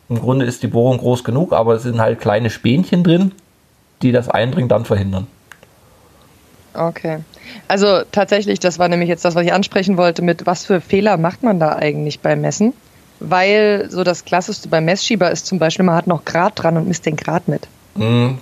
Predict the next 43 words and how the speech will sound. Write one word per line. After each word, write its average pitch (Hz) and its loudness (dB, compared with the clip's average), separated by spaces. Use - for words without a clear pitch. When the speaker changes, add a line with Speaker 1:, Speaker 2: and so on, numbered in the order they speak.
Speaker 1:
das - -2
ist 123 -8
sehr 185 4
gemein. 175 -2
Speaker 2:
So. 165 2
Und, 202 2
ähm, 185 2
wenn 196 2
du 214 2
das 196 0
nicht 175 -2
siehst 226 -2
und 185 -2
wenn 175 2
du 156 -8
da 170 2
nicht 165 -4
genau 160 2
arbeitest, 170 0
und 185 0
das 175 0
ist 208 -4
was, 190 0
was 180 -2
total 208 0
schnell 190 2
passiert, 180 0
also 180 2
das 180 2
habe 190 0
ich 180 -6
bei 165 2
mir 185 0
zumindest 151 -2
bemerkt, 147 -2
gerade 202 2
wenn 196 2
ich 202 0
so 190 -4
ein 180 -2
Ding 214 2
hatte 196 0
mit, 185 0